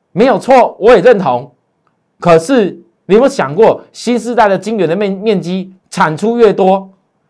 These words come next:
星星越是受惠啊？因为晶圆的面积产出越多，下面所切割的晶片是越多片，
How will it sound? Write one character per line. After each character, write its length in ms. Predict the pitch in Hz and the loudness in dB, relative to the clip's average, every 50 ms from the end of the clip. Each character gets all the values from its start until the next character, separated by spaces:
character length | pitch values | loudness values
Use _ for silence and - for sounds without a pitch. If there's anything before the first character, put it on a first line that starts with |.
| _ _ _ _ _ | _ _ _ _ _
星 260 | - - - 285 285 | -8 -2 0 0 2
星 160 | 269 302 320 | 0 0 0
越 160 | 320 330 277 | 0 2 2
是 160 | 254 - 285 233 | 2 0 -4 -4
受 220 | - 285 254 226 | 0 0 0 2
惠 200 | 214 269 247 208 | 2 2 2 2
啊？ 220 | 170 143 117 90 - _ _ _ _ _ _ _ | 2 0 -2 -6 -12 _ _ _ _ _ _ _
因 80 | 262 311 | -2 -2
为 100 | 330 - | -2 0
晶 180 | - 320 320 | -2 -2 0
圆 120 | 311 247 226 | 2 2 2
的 40 | |
面 140 | 254 285 269 | 2 0 -2
积 100 | 247 262 | -4 -4
产 160 | 240 - 175 | -4 -4 -4
出 120 | 170 208 247 | -2 -2 -2
越 100 | 262 247 | -2 0
多， 120 | 214 240 233 | 0 0 0
下 160 | 240 285 285 | 0 -2 -2
面 120 | 262 254 | -2 -2
所 160 | 202 185 160 | -4 -4 -6
切 160 | 147 - 220 226 | -2 0 0 2
割 120 | 208 233 | 2 2
的 60 | 214 | 0
晶 120 | 180 214 208 | 0 -2 -2
片 100 | 214 226 | -2 -2
是 100 | 202 220 | -2 0
越 120 | 220 214 | 0 0
多 160 | 190 170 185 180 | 0 0 -2 -2
片， 320 | 175 190 175 117 - - | -2 -2 -2 -2 -6 -12